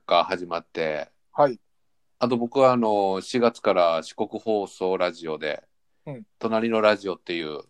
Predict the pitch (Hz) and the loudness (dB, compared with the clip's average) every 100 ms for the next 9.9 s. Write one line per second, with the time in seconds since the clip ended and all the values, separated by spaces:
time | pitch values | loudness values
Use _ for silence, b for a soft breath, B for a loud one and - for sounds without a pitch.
0 | _ _ _ _ _ _ 123 110 - 123 | _ _ _ _ _ _ -12 -12 -14 -16
1 | 151 101 95 90 92 92 87 82 95 85 | -4 -2 -2 -4 -8 -6 -8 -8 -4 0
2 | 85 90 - 87 85 82 85 - 85 76 | 2 0 -4 -4 -4 -4 -10 -4 -2 -2
3 | 82 _ _ 156 135 107 _ _ _ 87 | -6 _ _ 6 6 4 _ _ _ -6
4 | 82 80 82 - 147 160 165 165 - 147 | -6 -6 -6 2 6 8 6 2 4 6
5 | 92 82 87 98 _ _ _ - - 143 | 6 2 -4 -6 _ _ _ -6 2 2
6 | 110 _ _ _ 135 123 117 113 113 - | 2 _ _ _ 0 2 2 0 -2 -2
7 | 113 117 113 80 76 78 95 92 76 73 | 0 2 0 -6 -10 -8 -2 -2 -4 -10
8 | _ - 139 104 _ _ _ _ _ _ | _ -4 -4 -6 _ _ _ _ _ _
9 | _ _ b b _ _ - 175 131 | _ _ b b _ _ -2 0 0